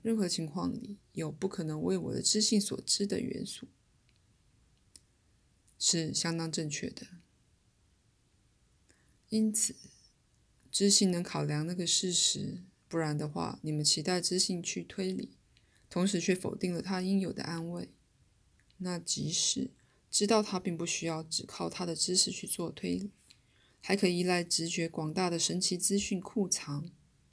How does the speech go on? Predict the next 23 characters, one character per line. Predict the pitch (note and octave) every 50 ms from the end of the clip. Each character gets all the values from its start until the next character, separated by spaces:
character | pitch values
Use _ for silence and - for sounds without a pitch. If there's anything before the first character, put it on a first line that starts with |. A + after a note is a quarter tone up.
| _ _ -
以 | - F3
较 | D3+ - F3 E3+
宽 | E3 - F#3 E3+ F3
广 | F3 D#3+ D3
的 | D3+ D3+
说 | - - F3+ F#3+
法， | F#3+ - - - - - - - - - - - _
就 | - E3 E3+
是 | E3 - E3 D#3+ D3+ D3+ - - - _ _ _ _ -
所 | - - F3
有 | F3+ F3
的 | D#3+ E3
知 | E3 - F3+ F3+
性 | F#3 - G3 F3+
资 | F3+ - F#3+ F#3+
讯 | G3+ - - - F3+ F3+ - G3+ - _ _ _ _ _ _ _ _ _ _ _ _ _ _ _ _
都 | - E3+ E3+
必 | E3+ F3 E3+
须 | D#3+ - - - D#3+ D#3+ - - -
由 | D#3+ D#3 D3+ E3
此 | - - - - - D3+
涌 | D3+ D#3 D#3 - C#3 - -
出。 | - - - D#3+ E3+ F3+ F#3+